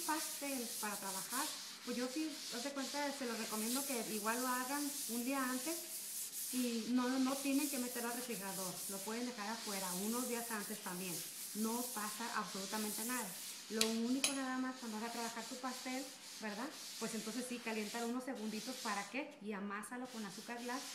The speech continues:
para que esté como si lo acabaras de hacer, hasta mejor queda a veces, ¿ok? Ok, entonces aquí le damos un poquito a las orillas y ahora sí, vamos a cortar en la pura orilla del cartón, ¿ok? No vamos a hallar la orilla del cartón.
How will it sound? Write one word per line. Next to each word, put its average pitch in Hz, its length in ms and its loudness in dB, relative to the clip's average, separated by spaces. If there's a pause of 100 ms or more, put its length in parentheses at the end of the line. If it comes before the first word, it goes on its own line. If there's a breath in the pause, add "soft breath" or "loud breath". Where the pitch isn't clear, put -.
(160)
para 214 200 2
que 208 100 -4
esté 220 280 -4
como 247 180 0
si 240 100 -4
lo 226 80 2
acabaras 214 320 0
de 226 80 -2
hacer, 226 160 -4
hasta 226 240 -2
mejor 208 400 -6
queda 202 240 -8
a 196 60 -8
veces, 180 280 -10
¿ok? - 680 -10
Ok, 285 140 -4 (420)
entonces 269 340 2 (240)
aquí 220 220 -4
le 269 140 2
damos 285 220 2 (920)
un 208 60 -2
poquito 262 320 0
a - 20 4
las 277 160 2
orillas 262 400 2 (1300)
y 220 80 2
ahora 214 160 4
sí, 226 220 0 (120)
vamos 220 280 2
a 226 80 -2
cortar 185 320 2 (1300)
en 233 120 0
la 220 180 0
pura 339 200 4
orilla 311 260 4
del 302 160 -2
cartón, 190 360 -6 (120)
¿ok? 190 160 -10
No 247 140 0
vamos 247 200 -2
a 302 60 0
hallar 240 420 -2
la 202 120 -6
orilla 208 240 -2
del 240 100 -4
cartón. 180 300 -6